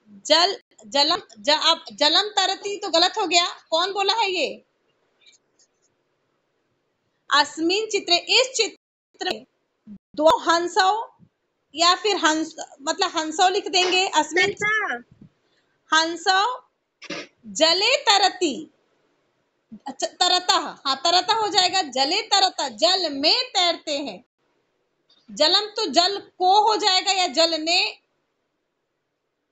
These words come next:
Speaker 1: हमको तो जल में तैरते हैं ना, तो जले तरती, तरता,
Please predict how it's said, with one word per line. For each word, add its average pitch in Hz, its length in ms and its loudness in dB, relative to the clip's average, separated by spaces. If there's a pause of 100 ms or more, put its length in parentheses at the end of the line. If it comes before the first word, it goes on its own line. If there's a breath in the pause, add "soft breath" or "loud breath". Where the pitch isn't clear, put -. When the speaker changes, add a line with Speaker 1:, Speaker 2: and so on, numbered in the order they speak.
(240)
Speaker 1:
हमको 269 260 -2
तो 427 120 0
जल 349 360 2
में 381 300 0
तैरते 330 440 -2
हैं 311 160 -4
ना, 370 120 0
तो 403 120 -4
जले 320 440 2
तरती, 359 560 0
तरता, 330 720 -2